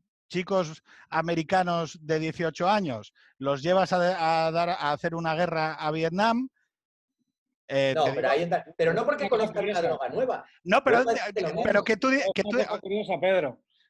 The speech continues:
Speaker 3: que solo sabrá Pablo. Eh, de todo ese porcentaje de Estados, de chavales estadounidenses que, que usaban, por ejemplo, heroína en Vietnam,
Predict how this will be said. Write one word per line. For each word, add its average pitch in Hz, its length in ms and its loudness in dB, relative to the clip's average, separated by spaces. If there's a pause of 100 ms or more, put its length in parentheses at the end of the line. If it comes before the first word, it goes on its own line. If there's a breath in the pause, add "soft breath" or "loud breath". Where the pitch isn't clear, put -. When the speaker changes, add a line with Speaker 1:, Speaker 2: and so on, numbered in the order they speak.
Speaker 3:
que 135 100 -14
solo 160 180 -4
sabrá 156 280 2
Pablo. 151 400 0 (440)
Eh, - 180 -14 (160)
de 135 220 -8
todo 160 180 -2
ese 185 160 -4
porcentaje 180 560 -4
de 160 300 -2
Estados, 151 340 -8 (120)
de 143 220 -6
chavales 151 260 -8 (140)
estadounidenses 151 560 -8
que, 143 160 -10 (160)
que 135 440 -6 (260)
usaban, 151 200 -4
por 147 120 -4
ejemplo, 151 240 -4
heroína 151 320 -2
en 135 80 -6
Vietnam, 156 460 -4